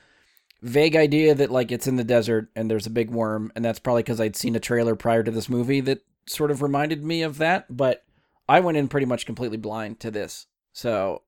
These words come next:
this was all new to me, and I, I dug it a lot. Um, I don't think it's a spoiler to say that since it sort of opens the movie, but once the title card pops up, it says Part One.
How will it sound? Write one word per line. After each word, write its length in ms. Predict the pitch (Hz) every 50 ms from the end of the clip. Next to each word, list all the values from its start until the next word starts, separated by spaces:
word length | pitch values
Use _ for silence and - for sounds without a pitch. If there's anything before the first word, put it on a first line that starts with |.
| _ _ _
this 200 | 117 127 123 -
was 260 | 131 120 113 104 - -
all 180 | - 147 180 190
new 160 | 175 165 160 143
to 120 | - 147
me, 260 | 139 139 131 127 113
and 100 | 90 110
I, 220 | 110 117 117 110 -
I 120 | 64 98 110 107 104 110 _ _ 127
dug 200 | 131 113 98 95
it 60 | 80
a 60 | 85
lot. 240 | 92 98 98 - _ _ _ _ _ _ _ _ _ _ _ _ _ _ -
Um, 320 | 110 120 117 110 104 - _ _ _ _ _ _ _ _ _ _ _ _ -
I 80 | 160
don't 140 | 202 226 214
think 120 | 202 208 196
it's 100 | 185 156
a 40 |
spoiler 280 | - - 170 170 165 156
to 60 | 135 131
say 200 | - 156 143 135
that 120 | 113 -
since 240 | - - 139 - -
it 80 | 123 -
sort 180 | - 147 147
of 80 | 123 -
opens 280 | 139 135 - 127 113 -
the 60 | 120
movie, 220 | 135 131 120 113
but 100 | 113 117
once 180 | 123 156 165 -
the 80 | -
title 240 | - 156 151 160 151
card 220 | - - 127 117 -
pops 240 | 123 113 - -
up, 160 | 117 104 - -
it 140 | 120 110 -
says 320 | - - 147 143 120 107
Part 380 | _ _ - - 139 131 - -
One. 360 | 127 120 120 107 82 67 -